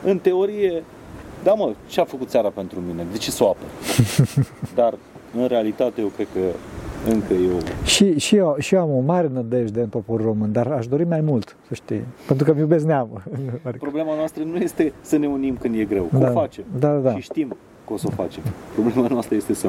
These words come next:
Speaker 1: ne unim când e bine.
Speaker 2: Da, așa este. Și mai ales să nu ne dăm la picioare unii altora în halul în care ne dăm. Asta e mare problemă. Asta e mare problemă. Bine, mulțumesc pentru cea de-a doua parte
Speaker 1: Eu mulțumesc.
Speaker 2: a podcastului. Să ne ajute Dumnezeu, Dumnezeu să ne binecuvânteze.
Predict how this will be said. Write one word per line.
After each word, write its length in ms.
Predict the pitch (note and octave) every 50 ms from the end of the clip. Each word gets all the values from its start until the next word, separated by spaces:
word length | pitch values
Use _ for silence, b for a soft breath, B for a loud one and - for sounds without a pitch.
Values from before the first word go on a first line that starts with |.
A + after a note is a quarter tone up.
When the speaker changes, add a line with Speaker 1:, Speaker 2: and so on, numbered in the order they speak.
| F2+
Speaker 1:
ne 80 | F2+ E2+ E2+ E2+
unim 220 | F#2 A2 B2+ C3+ C3 - - - -
când 120 | - F#2 F#2
e 60 | F2 -
bine. 140 | - - - - - - -
Speaker 2:
Da, 260 | A2+ A#2 A2+ G2+ F#2 A#2 A#2+
așa 200 | G#2+ - - -
este. 160 | G#2+ - -
Și 140 | - - B2+
mai 140 | A#2+ C3 C#3
ales 180 | D3+ D#3+ D3+ -
să 80 | - C#3 C3+ C#3 D3+
nu 180 | E3 F#3 F#3+
ne 160 | F#3+ F3 D#3+ D3
dăm 280 | C3 B2 D3+ D#3+ D#3+ D#3
la 100 | D3 C#3 B2+
picioare 500 | - - A#2 - - D#3+ E3 D#3+ D#3 D3
unii 260 | C3+ C3+ C#3+ C#3+ C#3
altora 400 | C3+ C3+ C#3 C3 - C#3+ C3 C3
în 80 | B2+ A#2
halul 260 | - C3+ C3 B2 A#2+
în 60 | A#2
care 220 | A2 A#2+ A2+ A#2+ A#2 A#2
ne 60 | B2 A2+
dăm. 160 | - - - - A2 - - - - B1+
Asta 220 | - - - -
e 80 | - -
mare 200 | - A#1+ A#1 - -
problemă. 380 | - - C3+ - - - - A2+ A#2+ - - - - B B B B B B B B B B B - -
Asta 180 | A#2 - - A2+
e 40 | G#2+
mare 120 | A2 G#2
problemă. 260 | G#2 - - - G#2 F#2+ - -
Bine, 260 | D#3 C#3 A#2 F#2 - -
mulțumesc 480 | - C3 A#2+ - - D3 D#3 D#3 B2+ -
pentru 220 | - B2+ A2+ A#2
cea 120 | - C#3+
de-a 80 | B2 A#2+
doua 240 | A2+ A2 C3+ B2 G#2
parte 580 | - - G#2 - C#3 - - - B2 - - A2 G2+
Speaker 1:
Eu 160 | G2 F#2+ F#2
mulțumesc. 360 | F2+ F2+ - - - - -
Speaker 2:
a 20 | A#2
podcastului. 720 | A#2 - - B2+ A#2 - - C3+ C3 B2+ - - D#3 D#3 D3+
Să 100 | - -
ne 80 | B2+ B2+
ajute 240 | A#2+ A#2+ C3 C3+
Dumnezeu, 540 | B2+ A2+ A#2 A2+ A2 A2 G#2+ A2 C3+ D3 C#3+ C3
Dumnezeu 260 | B2 A#2+ A#2 A2 A#2
să 80 | A#2 -
ne 100 | - A#2
binecuvânteze. 840 | A2 G2+ A2+ B2 A#2+ - - A2 A2 G#2 - - A#2+ G#2+ G#2 G2+ -